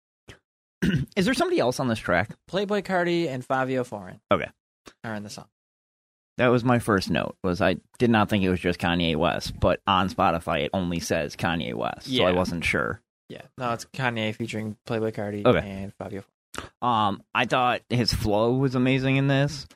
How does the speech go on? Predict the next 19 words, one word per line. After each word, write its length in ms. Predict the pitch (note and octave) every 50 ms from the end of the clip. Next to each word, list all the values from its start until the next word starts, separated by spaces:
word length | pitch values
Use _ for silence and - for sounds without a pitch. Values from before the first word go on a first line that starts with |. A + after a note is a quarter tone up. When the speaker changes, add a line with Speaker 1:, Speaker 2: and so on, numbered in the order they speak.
| _ - - _ -
Speaker 1:
Um, 560 | - G2+ F#2 F2+ F2+ D#2+ D#2+ F2+ F2 F2 G#2 - A#2+
he's 160 | G2+ D#2 D2+
got 260 | - G#2+ G#2 F#2+ - - _ _ -
a 60 | D2
great, 420 | F2 F#2+ F#2 G2+ G2 A#2+ B2+ A#2+ - - _
a 80 | G#2 A2+
great 260 | F#2+ A2 A#2+ A#2+ F#2
beat 280 | - A#2 A#2 A2+ - -
for 240 | - B2 A#2+ A#2+ B2
it, 180 | A#2+ A#2 - _ -
and 260 | G2+ G2+ F2 F2+ F#2+
the 80 | F#2+
lyrics 460 | F#2 F2+ F#2 D#2+ C#2+ D#2 - - - -
are 140 | G1+ G1+
awesome. 480 | G#1+ G#1 G1+ - - - - - - C#3 - _ - - - - - - _ -
Just 200 | - G2 - -
so 220 | G#2 F#2+ D#2 C#2+ - - _ _ -
overall, 460 | A#2 A#2 F#2+ G2+ G2 F#2 E2 E2+ E2
just 320 | D2 D#2+ D2 - G#3 -